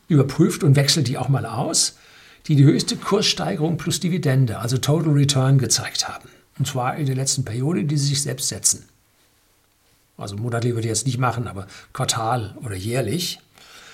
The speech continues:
Und damit ist die Wahrscheinlichkeit, dass diese Werte gerade einen Lauf haben und sich die Sache wiederholt, relativ groß. Denn wenn jemand eine Sache richtig macht,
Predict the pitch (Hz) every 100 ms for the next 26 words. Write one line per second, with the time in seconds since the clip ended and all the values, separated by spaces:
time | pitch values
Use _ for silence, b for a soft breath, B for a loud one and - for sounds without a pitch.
0 | B B B - 139 - - 135 214 185
1 | - - - - - 175 127 113 - 147
2 | 294 262 - - - - - - - -
3 | _ b b b b b b b _ _
4 | _ - 139 - 160 139 139 - 175 143
5 | 123 139 139 120 117 139 214 - - 117
6 | 92 71 - - _ _ _ _ _ _
7 | _ _ _ _ 165 139 143 139 127 127
8 | - 127 117 101 277 269 104 - - _
9 | - 101 98 104 208 196 - 277 175 -
10 | - - _ _ - 113 127 127 143 127
11 | 123 135 - 107 175 - 120 104 82 -